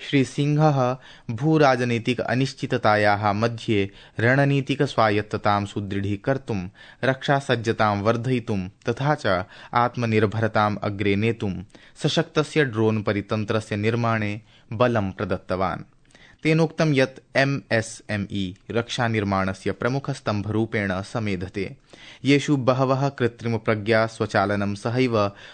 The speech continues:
रोबोटिक्स क्षेत्रेषु निरताः सन्ति। सः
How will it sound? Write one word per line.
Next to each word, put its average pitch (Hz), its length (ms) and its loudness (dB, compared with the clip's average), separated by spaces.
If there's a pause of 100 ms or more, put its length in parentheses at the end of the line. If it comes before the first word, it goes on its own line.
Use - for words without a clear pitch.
(120)
रोबोटिक्स 139 580 2 (640)
क्षेत्रेषु 143 680 0
निरताः 101 600 0
सन्ति। 95 480 -6 (460)
सः 156 260 2